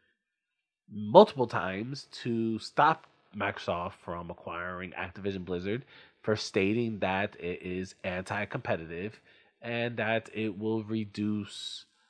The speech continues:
uh, competitiveness as well as some other anti-consumerism type propaganda, which is crazy 'cause Sony right now is going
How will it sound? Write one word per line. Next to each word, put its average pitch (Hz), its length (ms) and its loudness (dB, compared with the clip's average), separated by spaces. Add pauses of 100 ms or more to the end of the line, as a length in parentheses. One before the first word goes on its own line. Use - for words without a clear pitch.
(160)
uh, 98 400 0
competitiveness 123 1200 2 (160)
as 98 320 -6
well 101 420 -2
as 87 340 -6
some 95 220 -8
other 98 580 -4 (640)
anti-consumerism 107 1500 4
type - 260 -2
propaganda, 90 920 0 (400)
which - 200 -6
is 98 120 -8
crazy 87 480 2
'cause 85 280 -2
Sony 85 440 -2
right 80 180 -4
now 78 300 -6
is 82 160 -10
going 82 460 -6